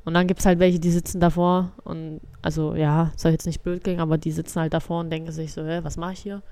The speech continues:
So, und da siehst du halt schon, wo auch Interessen mal hingehen könnten, aber dass man das jetzt so als Berufsbild so, ja, so anpriest, so ein bisschen, das weiß ich nicht, das muss man selber irgendwie als Elternteil auch,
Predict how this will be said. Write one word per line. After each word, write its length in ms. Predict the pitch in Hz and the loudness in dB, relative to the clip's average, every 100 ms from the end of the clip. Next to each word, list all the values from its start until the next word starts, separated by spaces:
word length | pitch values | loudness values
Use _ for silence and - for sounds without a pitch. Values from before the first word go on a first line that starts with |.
| - - - - - - | -18 -20 -20 -20 -20 -20
So, 140 | - | -10
und 120 | 170 165 | -6 -2
da 180 | 175 | 0
siehst 280 | 185 208 208 | 2 2 4
du 60 | 220 | 6
halt 300 | 190 185 - | 8 6 4
schon, 340 | 190 170 160 | 2 2 2
wo 140 | 160 170 | 4 4
auch 300 | 170 - - | 4 0 -4
Interessen 480 | 170 160 - - 214 | -6 -2 0 2 2
mal 140 | 160 | 2
hingehen 440 | 160 190 196 202 190 | 2 2 2 0 -2
könnten, 380 | 190 185 185 175 | -4 -6 -6 -6
aber 300 | 156 156 151 - - - - - - - - - | -2 -2 -4 -12 -20 -20 -20 -20 -20 -20 -20 -4
dass 160 | 180 170 | 0 2
man 140 | 185 | 4
das 180 | 175 - | 4 6
jetzt 160 | 190 - | 4 6
so 140 | 190 | 8
als 260 | 165 175 - | 10 10 10
Berufsbild 840 | 190 156 196 262 - - 214 208 | 10 10 6 6 6 6 6 6
so, 260 | 214 190 - _ _ - - - - - - | 4 4 2 _ _ -20 -20 -20 -20 -20 -2
ja, 340 | 185 170 170 170 | 2 4 4 2
so 320 | 175 165 143 - - | 2 2 2 -4 -4
anpriest, 1600 | - 185 226 233 226 - - - - _ - - - 226 233 - | 0 0 0 -2 -4 -8 -10 -14 -20 _ -20 -2 2 4 2 -2
so 100 | - | -6
ein 100 | 196 | -4
bisschen, 480 | 196 202 - 202 185 165 - | -4 -2 -2 -4 -8 -12 -10
das 340 | 160 - - - - - _ - - | -10 -10 -14 -20 -20 -20 _ -20 -10
weiß 280 | 165 170 | -6 -6
ich 100 | 180 | -6
nicht, 160 | 180 165 | -8 -10
das 100 | 156 | -8
muss 180 | 170 165 | -8 -4
man 160 | 165 156 | -4 2
selber 340 | 165 175 180 | 4 4 2
irgendwie 380 | 175 170 170 170 | 0 -2 0 0
als 180 | - - | 0 2
Elternteil 580 | - 185 175 180 175 | 0 0 0 0 0
auch, 240 | 170 170 | 0 -4